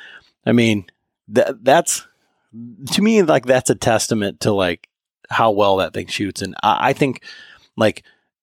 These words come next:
the important part about that, and it may be backwards, and, like, uh, we kinda discussed this, but I think that that's a perfect, like, way to, like, kinda showcase that,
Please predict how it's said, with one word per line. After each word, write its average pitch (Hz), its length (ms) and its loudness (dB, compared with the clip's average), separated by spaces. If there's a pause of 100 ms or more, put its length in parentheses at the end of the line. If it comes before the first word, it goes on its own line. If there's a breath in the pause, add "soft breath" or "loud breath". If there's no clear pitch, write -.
the 117 220 0
important 143 720 0
part 131 240 0
about 107 300 2
that, 104 340 0
and 104 260 -10 (160)
it - 160 0
may 123 340 2
be 120 180 2
backwards, 98 760 -2
and, 92 120 -6
like, 87 180 -6
uh, - 160 -8
we 98 160 -14
kinda 104 260 -2
discussed 90 480 -2
this, 110 120 -2
but 101 140 0
I 98 60 2
think 107 220 -2
that 98 160 -2
that's 107 260 0
a 95 60 -4
perfect, - 600 -6 (360)
like, 85 320 -4 (1080 soft breath)
way 110 520 2
to, 98 200 0 (340)
like, 98 220 -4 (640 soft breath)
kinda 110 260 0
showcase 120 580 0
that, 127 300 -2